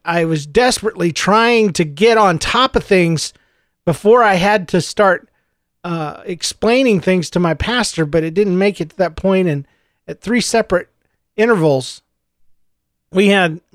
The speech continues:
meetings with my boss slash pastor and told him, you know, "Look, uh, surprise, I have depression and anxiety, and I didn't tell you about it when you hired me because I didn't even know it was really a thing."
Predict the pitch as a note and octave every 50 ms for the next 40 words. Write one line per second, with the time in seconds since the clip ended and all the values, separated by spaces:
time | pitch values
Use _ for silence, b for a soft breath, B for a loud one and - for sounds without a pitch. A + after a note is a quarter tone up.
0 | F#3 G#3 G3 G#3+ B3 B3+ A3 F3+ D#3 D3 C3 - - - F3 F#3 G3+ G3+ F3 D#3+
1 | D3+ C3+ - _ _ _ _ _ _ _ - F3 E3 D#3 D#3 - - E3+ D3+ D3
2 | C#3 - - - E3+ F3 E3+ D#3 - - D3+ C#3+ C#3 C3+ _ _ _ _ _ _
3 | _ _ _ _ _ E3 D3 C#3+ - E3+ G3 A3+ B3+ A3 - B2+ C#3+ D#3 D#3+ E3+
4 | E3 D#3 D#3 D#3+ F3 F#3+ E3+ - - - D3+ C#3 C#3+ C3 C3+ D#3+ D#3 - _ _
5 | _ _ _ - D3+ - - G#3+ B3 A#3 G3+ F#3 F3+ F#3+ F#3 E3+ - E3 F3 F#3+
6 | F#3 E3+ D#3 D3 _ _ _ _ _ _ _ _ _ _ _ _ _ _ - F3
7 | F3+ E3+ D#3+ D#3+ C#3 - - A#3 G#3 - - G#3 F#3 F#3 F#3 F#3 F3+ F3 E3 G#3+
8 | B3 A#3+ G#3+ F3+ E3+ F3 G3 F#3+ F3+ E3 D#3+ D#3+ G3 _ _ _ _ _ _ _
9 | _ _ _ _ - E3+ F3+ G#3+ B3 A#3 G#3+ - - G#3 A#3 C#4+ D4 B3+ C4 B3+
10 | A#3 A3+ A3+ A3 A3+ A3+ A3+ G#3+ A3 G3+ G#3 G3+ G3 F#3+ F3+ G3 - C4 B3+ A3
11 | A3 G#3+ G#3+ G#3 G3 - G3+ G3 F#3 F#3+ F#3+ G3 G#3+ A3+ G#3 G3+ G3+ G#3 G#3 G3+
12 | G3+ G3 F#3+ G3+ G#3 A3 A3 A3 A3 - F#3 F3 D#3+ E3 F3+ G#3 G#3+ G#3+ G3+ F3+
13 | F3 E3+ - - A3+ A#3+ A3+ F#3+ E3 E3 F3+ F#3 F3+